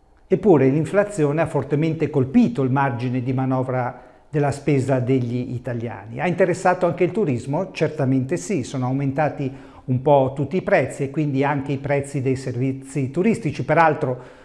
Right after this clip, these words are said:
molto interessati anche dal caro energia, basti pensare alle strutture alberghiere, ma soprattutto ai voli. Però gli italiani non rinunciano a quella che è diventata una vera e propria necessità.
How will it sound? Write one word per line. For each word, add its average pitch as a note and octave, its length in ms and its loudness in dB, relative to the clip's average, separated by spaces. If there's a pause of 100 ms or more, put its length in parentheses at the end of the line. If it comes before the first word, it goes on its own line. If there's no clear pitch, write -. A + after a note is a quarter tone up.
(160)
molto F3 260 4
interessati D3+ 640 0
anche C3+ 340 -2
dal B2 240 -6
caro B2 400 -2
energia, C3 640 0
basti A#2 540 -6
pensare B2 680 -6
alle C3 180 -4
strutture C#3 380 -4
alberghiere, B2 540 -2
ma A#2 100 -6
soprattutto A#2+ 800 -10 (320)
ai B2 380 -2
voli. G#2 440 -8 (380)
Però F3 300 6
gli C3+ 140 2
italiani F3 680 2
non D#3+ 160 0
rinunciano D#3 640 -2
a C3+ 40 -4
quella D3+ 360 0
che D3+ 100 -4
è C#3 60 0
diventata C3 560 -6
una C#3+ 180 -2
vera B2 280 -2
e C#3+ 100 -2
propria B2+ 420 -4
necessità. B2+ 800 -6